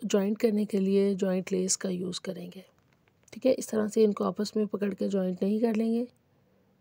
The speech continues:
इसके लिए ये हमने वाइट लेस का यूज़ किया है। ये देखिए, इसकी मैंने ये नोक पहले से रेडी कर ली हुई है। बिल्कुल इसका साइज़ करके ट्राउज़र का सेंटर से पकड़ कर, तो उसको मैंने सिलाई लगा के रेडी कर लिया है।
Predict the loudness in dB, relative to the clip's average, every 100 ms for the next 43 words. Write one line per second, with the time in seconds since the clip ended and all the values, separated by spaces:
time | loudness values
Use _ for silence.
0 | _ _ _ _ -6 -4 2 4 6 4
1 | 4 2 2 0 2 0 4 4 4 2
2 | 2 2 2 0 0 0 -4 _ _ _
3 | _ -4 -4 -2 -4 -4 -2 2 4 4
4 | 6 6 4 0 -2 -2 0 -2 0 0
5 | 0 -2 -2 0 2 2 0 _ _ _
6 | _ _ _ _ -20 -20 _ _ 4 4
7 | 6 4 2 -4 -2 -2 0 0 2 2
8 | 2 2 2 2 2 0 0 -2 -4 -20
9 | -14 -6 -6 -2 -2 0 2 2 0 -2
10 | -2 -2 -2 0 0 -2 -2 0 0 0
11 | 0 2 2 0 0 0 0 -2 0 2
12 | 2 2